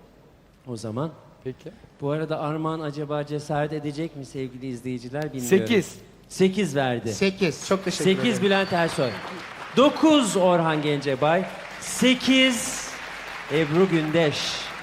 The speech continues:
Speaker 1: Şimdi bakalım toplam kaç puan gelmiş?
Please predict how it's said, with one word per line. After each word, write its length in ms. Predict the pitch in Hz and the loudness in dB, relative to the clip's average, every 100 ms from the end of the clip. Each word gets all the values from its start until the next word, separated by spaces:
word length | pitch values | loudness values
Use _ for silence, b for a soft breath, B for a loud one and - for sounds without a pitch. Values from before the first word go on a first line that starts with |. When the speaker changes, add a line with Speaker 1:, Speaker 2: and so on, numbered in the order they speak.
| - - - - - - - - - - - - - - - | -12 -14 -14 -14 -14 -14 -16 -16 -16 -16 -16 -14 -12 -8 -4
Speaker 1:
Şimdi 400 | 151 139 127 127 120 117 113 110 110 107 107 104 - - - - | -4 -2 -2 0 0 -2 -4 -4 -6 -8 -10 -14 -20 -20 -18 -8
bakalım 280 | 123 135 127 | -6 -4 -6
toplam 400 | 135 123 131 123 | -6 -6 -6 -6
kaç 300 | 147 139 - | -6 -6 -6
puan 260 | 127 123 | -6 -4
gelmiş? 600 | 120 117 117 190 - - | -6 -8 -6 -8 -10 -14